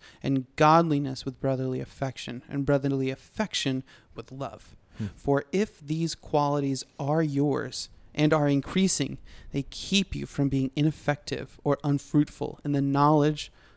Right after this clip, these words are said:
Speaker 1: of our Lord Jesus Christ."
Speaker 2: Hmm.
Speaker 1: For whoever lacks these qualities is so nearsighted that he is blind, having begot-, having forgotten that he was cleansed from his former sins.
Speaker 2: Mm-hmm.
Speaker 1: Therefore, brothers, be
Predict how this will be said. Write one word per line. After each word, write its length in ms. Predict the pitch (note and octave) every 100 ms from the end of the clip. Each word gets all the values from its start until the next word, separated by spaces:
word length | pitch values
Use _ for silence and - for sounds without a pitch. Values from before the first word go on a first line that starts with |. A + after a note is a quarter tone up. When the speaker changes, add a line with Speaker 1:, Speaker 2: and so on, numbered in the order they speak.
| _ -
Speaker 1:
of 180 | C#3+
our 140 | D3 C#3
Lord 260 | C3 C3+
Jesus 400 | C3 C3+ B2+ -
Christ." 560 | - - C#3+ - - -
Speaker 2:
Hmm. 100 | - - - - -
Speaker 1:
For 200 | - C3+
whoever 340 | D3 D3 D3+
lacks 380 | C#3 C#3+ D#3 -
these 180 | C#3+ C3
qualities 580 | - C3+ C3+ C3+ C3+ B2+
is 100 | C3
so 440 | - D#3 D#3 E3
nearsighted 840 | D#3+ D3+ D3 C#3 - C3+ C3+ C3+
that 180 | C3 C3+
he 180 | - C3+
is 120 | B2
blind, 540 | - B2+ B2 A#2+ A#2 - _ -
having 300 | C#3 C#3+ C#3
begot-, 600 | C3+ B2 C#3 C#3 D3 -
having 320 | D3+ D#3+ D3+
forgotten 800 | - C3 B2 C#3+ E3 - A2+ B2 - - _ _
that 140 | C3+ -
he 140 | C#3+
was 180 | C3 B2+
cleansed 480 | - - C#3+ D#3+ -
from 200 | D3 C3
his 160 | C#3+
former 360 | - B2 B2+ B2+
sins. 580 | - - D3 B2 - - -
Speaker 2:
Mm-hmm. 180 | A2+ G#2+ G2+ - -
Speaker 1:
Therefore, 460 | C#3 C#3 - C3 B2
brothers, 540 | B2 A#2+ B2 - - _ - - -
be 180 | C#3+